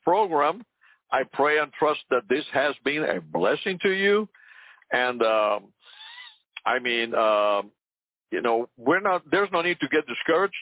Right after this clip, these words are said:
Or, I mean, these people are just, uh, doing whatever they can get away with, and just don't let them get away with it. Write to your congressman, write to your governor, write to your, uh, representative, and tell them, you know, to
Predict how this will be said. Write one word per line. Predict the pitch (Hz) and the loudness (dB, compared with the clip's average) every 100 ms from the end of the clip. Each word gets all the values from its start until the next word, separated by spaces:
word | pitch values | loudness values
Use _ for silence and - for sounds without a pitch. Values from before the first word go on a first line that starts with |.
| - | -2
Or, | 117 117 - | 0 0 0
I | 127 | -2
mean, | 123 123 120 _ _ _ 160 | -2 -4 -8 _ _ _ 0
these | 196 - | 0 0
people | 180 175 - 131 - | -2 0 0 -2 0
are | 120 117 117 113 _ _ _ _ - | 2 2 2 -2 _ _ _ _ -6
just, | 123 127 - - | 0 0 -2 -4
uh, | - 123 117 113 _ _ - | -2 0 0 -4 _ _ 0
doing | 160 175 | 2 2
whatever | 135 123 143 131 | 2 2 4 2
they | 127 | 2
can | 127 104 | -2 0
get | 113 | 2
away | 113 104 175 | 2 2 2
with, | 190 196 - | 2 -2 -2
and | - 131 135 _ _ _ _ _ - | -2 -2 -2 _ _ _ _ _ -2
just | 131 - | -2 0
don't | 139 147 | -2 0
let | 117 117 | 0 -2
them | 135 | 0
get | 113 | 2
away | 143 156 233 | 2 2 0
with | 170 98 | 0 -2
it. | 95 _ _ _ _ _ _ | -2 _ _ _ _ _ _
Write | 101 131 151 | 0 0 0
to | 160 | 0
your | 147 143 131 131 _ - | 2 4 2 0 _ -2
congressman, | 135 156 180 175 208 202 | 0 0 -2 -2 -4 -2
write | 120 107 143 - | 0 0 0 -2
to | 156 | 0
your | 147 139 120 | 2 0 2
governor, | 123 139 170 190 190 | 0 2 0 0 0
write | 110 117 139 165 | 2 0 0 -2
to | |
your, | 160 147 139 120 110 101 | 0 2 2 2 2 2
uh, | 92 _ _ | -2 _ _
representative, | 113 135 120 - 131 190 196 214 | 0 0 -2 0 0 0 -2 -2
and | 127 95 | -2 -2
tell | 226 269 | 0 0
them, | 135 135 170 _ _ _ _ _ | 0 -4 -12 _ _ _ _ _
you | 180 147 | 0 0
know, | 156 | 2
to | 156 | 0